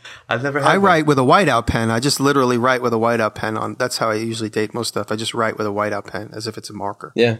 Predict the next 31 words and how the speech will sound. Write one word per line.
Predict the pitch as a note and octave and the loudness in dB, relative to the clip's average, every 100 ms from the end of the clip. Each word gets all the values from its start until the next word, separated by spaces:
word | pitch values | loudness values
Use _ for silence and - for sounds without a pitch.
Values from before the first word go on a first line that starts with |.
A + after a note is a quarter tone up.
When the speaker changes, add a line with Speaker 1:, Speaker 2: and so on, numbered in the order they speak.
| - | -2
Speaker 2:
But | A#2 | -2
Speaker 3:
that's, | A#2 | 2
Speaker 2:
silver | F#3 E3+ | 2 2
Sharpies | - A#2+ A#2 A2 | 0 -2 -2 -6
are | |
great. | A2 C3 | -2 0
Speaker 3:
that's | B2 | 2
a | C3 | 4
good | G#2+ | 4
idea | F#2 F#2+ | 4 2
too. | F#2+ A#2 | 2 2
I | G2+ C3 | 4 2
picked | - - D#3+ E3 | 2 -2 0 4
'em | C3 | 4
up | B2+ - | 4 2
somewhere. | C#3 B2+ A2 G2+ G2 _ - | 2 4 4 4 0 _ -4
I | G#2 | 0
don't | G2 | 2
even | F2+ D#2+ D2+ - | 2 -2 -4 -6
remember | F2 D#2+ D#2+ | -4 -4 -4
why, | D#2 D#2+ | -6 -8
but | - | -4
I | G2+ | -2
picked | B2 A#2 | -2 -2
up, | F#2+ | -4
like, | F#2+ | -4
a | |
two | - B2 | 0 0
pack | A#2 F2+ | 0 -2
of | E2 | -4
'em. | E2+ | -6